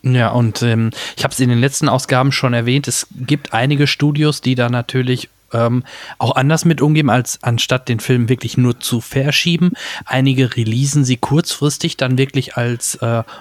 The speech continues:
On-Demand-Premiere, wie jetzt, ähm, Trolls World Tour.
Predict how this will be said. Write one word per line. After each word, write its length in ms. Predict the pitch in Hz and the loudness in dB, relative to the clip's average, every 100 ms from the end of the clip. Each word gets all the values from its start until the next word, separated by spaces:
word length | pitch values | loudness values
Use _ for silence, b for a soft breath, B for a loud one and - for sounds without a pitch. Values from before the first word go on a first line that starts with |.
| B | B
On-Demand-Premiere, 1200 | 123 123 117 110 139 180 - 156 151 156 151 139 | 0 2 2 2 2 2 2 2 4 4 4 2
wie 180 | 123 120 | 2 2
jetzt, 380 | 120 - - | 2 0 -6
ähm, 320 | 107 113 110 - | -2 -2 -4 -6
Trolls 500 | - 120 143 - - | 0 2 2 0 0
World 300 | 120 151 - | 2 2 0
Tour. 360 | - 190 202 | 0 2 0